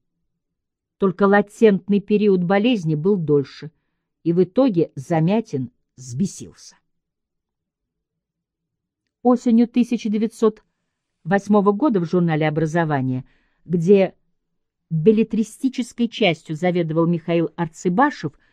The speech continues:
вышел рассказ Евгения Замятина "Один". О нем автор через двадцать лет отозвался следующим образом. "Когда я встречаюсь сейчас с людьми, которые читали этот рассказ,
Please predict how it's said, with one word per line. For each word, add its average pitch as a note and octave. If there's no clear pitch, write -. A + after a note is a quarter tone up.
вышел G#3+
рассказ G3
Евгения D#3
Замятина D3+
"Один". A#2
О G#3
нем E4
автор C#4+
через A#3
двадцать C4
лет C4+
отозвался G#3+
следующим C3+
образом. C3+
"Когда G#3+
я A3+
встречаюсь G#3+
сейчас G#3+
с -
людьми, G#3
которые G3
читали D4
этот D3+
рассказ, D3